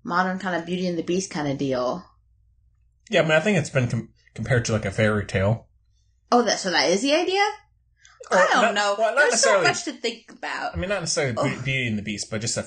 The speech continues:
Speaker 2: a fairy tale-esque, which
Speaker 1: Yeah, yeah, yeah. But with, like, a real, yeah, okay. It's a lo-, it's confusing. There's a, like I said, if nothing else, there's a lot to think about, a lot to dissect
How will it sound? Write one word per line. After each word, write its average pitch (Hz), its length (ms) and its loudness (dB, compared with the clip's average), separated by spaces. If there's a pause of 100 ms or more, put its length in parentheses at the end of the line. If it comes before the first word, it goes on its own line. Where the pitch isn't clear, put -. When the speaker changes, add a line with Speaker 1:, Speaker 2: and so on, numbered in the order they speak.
Speaker 2:
a 139 60 2
fairy 98 320 0
tale-esque, - 920 -6
which - 420 -10
Speaker 1:
Yeah, 196 220 -2
yeah, 156 120 0
yeah. 135 360 -4 (260)
But 160 80 0
with, 156 180 -2
like, 156 180 0
a 151 80 2
real, 143 280 0
yeah, 240 220 4
okay. 135 420 -2 (320)
It's 302 200 0
a 247 40 4
lo-, 185 200 2
it's 226 160 -2
confusing. 160 720 -4 (320)
There's 220 180 0
a, 233 60 -2
like 196 240 0
I 208 80 4
said, - 260 -2 (480)
if 240 160 2
nothing 262 300 2
else, 135 280 0 (100)
there's 196 160 2
a 170 80 2
lot 165 420 0
to 165 80 -4
think 151 300 -6
about, 139 380 0 (120)
a 123 120 -8
lot 131 260 -4
to - 80 -16
dissect - 760 -6